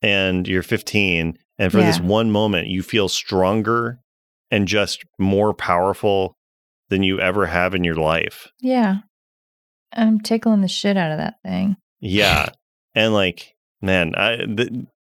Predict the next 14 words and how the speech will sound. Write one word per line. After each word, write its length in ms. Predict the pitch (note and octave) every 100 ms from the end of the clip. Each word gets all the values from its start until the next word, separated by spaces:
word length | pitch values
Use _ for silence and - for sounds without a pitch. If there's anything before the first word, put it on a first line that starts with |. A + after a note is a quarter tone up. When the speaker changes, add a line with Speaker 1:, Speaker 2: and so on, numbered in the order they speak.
| _ _ _ -
Speaker 1:
I'm 320 | G2 A#2 G2
so 260 | - B2 A#2
curious 460 | - A2 G#2 F2
what 200 | G2+ G2+
happens 420 | F2+ F#2+ F#2+ E2+
if, 220 | F#2 A2 G2
like, 280 | F#2 E2 _ _
if 240 | - F#2 -
Crashly 460 | - F#2+ F2 G2
tries 260 | E2 F#2 F2
to 100 | -
chase 280 | - F#2 E2+
this 220 | F#2 E2+
high 420 | F2+ E2+ E2 D#2